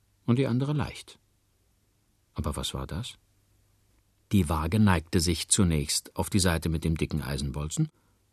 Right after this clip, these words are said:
und dann zurück auf die Seite mit der Scherbe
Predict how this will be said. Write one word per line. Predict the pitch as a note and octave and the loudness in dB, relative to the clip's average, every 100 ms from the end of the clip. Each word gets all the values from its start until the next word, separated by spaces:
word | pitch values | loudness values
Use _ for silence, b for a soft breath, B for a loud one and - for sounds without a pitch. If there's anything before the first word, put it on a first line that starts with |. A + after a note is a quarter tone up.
| _ _ _ | _ _ _
und | G2 E2+ | -4 -2
dann | E2+ | 2
zurück | C#3 G2 D#2+ - - _ _ _ | 2 2 0 -6 -20 _ _ _
auf | - | -4
die | - | 2
Seite | F#2+ E2 D#2+ | 4 4 0
mit | E2 | 0
der | A#2+ | 2
Scherbe | - G2+ D2+ - | 4 4 4 -6